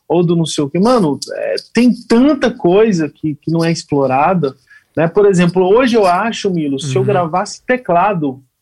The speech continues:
Speaker 1: só, se eu gravasse teclado pros, pra produtores, como esse, esse amigo meu grava bateria, eu acho que eu poderia até ganhar dinheiro e ter mais saúde mental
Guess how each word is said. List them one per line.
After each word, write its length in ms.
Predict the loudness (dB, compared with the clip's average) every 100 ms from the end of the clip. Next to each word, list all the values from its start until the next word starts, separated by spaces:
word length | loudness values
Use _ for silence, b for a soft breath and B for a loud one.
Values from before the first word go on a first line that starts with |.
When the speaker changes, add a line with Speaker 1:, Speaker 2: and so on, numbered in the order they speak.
| _ _ _ _ _
Speaker 1:
só, 400 | -10 0 0 0
se 220 | -6 -6
eu 100 | -4
gravasse 320 | -2 -2 -2 -6
teclado 520 | -8 -2 0 0 -2
pros, 320 | -2 -4 -4
pra 140 | -6
produtores, 1000 | -2 -2 -2 -2 0 2 2 -2 -6 -16 _ _
como 320 | -2 0 0
esse, 340 | -2 -4 -6 -2
esse 260 | -4 -2 0
amigo 280 | 2 2 2
meu 140 | 2
grava 280 | 2 2 0
bateria, 640 | -2 -2 0 2 2 0 -2 B B B B
eu 240 | 2 4
acho 260 | 2 -2 -2
que 60 |
eu 100 | -4
poderia 480 | 0 0 2 2 2
até 240 | 0 -2 0
ganhar 320 | 0 2 0
dinheiro 680 | 0 0 0 0 2 0
e 80 | -2
ter 220 | 0 2 2
mais 280 | 0 0
saúde 340 | 0 2 2 2
mental 800 | 2 2 0 0 2 2 0